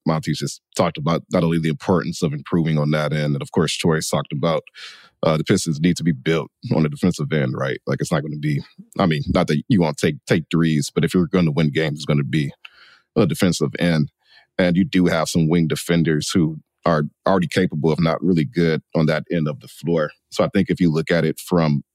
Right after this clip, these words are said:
from that standpoint, like, what does Jaden Ivey give you in that starting lineup that you don't have? Like, you have Cade,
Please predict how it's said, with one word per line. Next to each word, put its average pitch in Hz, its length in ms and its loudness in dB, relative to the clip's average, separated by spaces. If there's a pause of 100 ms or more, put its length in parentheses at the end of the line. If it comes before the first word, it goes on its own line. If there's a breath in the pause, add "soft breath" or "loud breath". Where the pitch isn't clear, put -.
from 101 180 2
that 104 180 0
standpoint, 87 560 0
like, 82 140 2
what 92 180 2
does 95 140 2
Jaden 92 240 2
Ivey 82 280 0
give 78 240 0
you 80 80 2
in 78 60 2
that 78 120 0
starting 78 300 0
lineup 78 360 0
that 71 180 -2
you 78 60 0
don't 76 240 -2
have? 78 300 0 (140)
Like, 73 140 -2
you 87 80 2
have 73 160 0
Cade, 80 380 0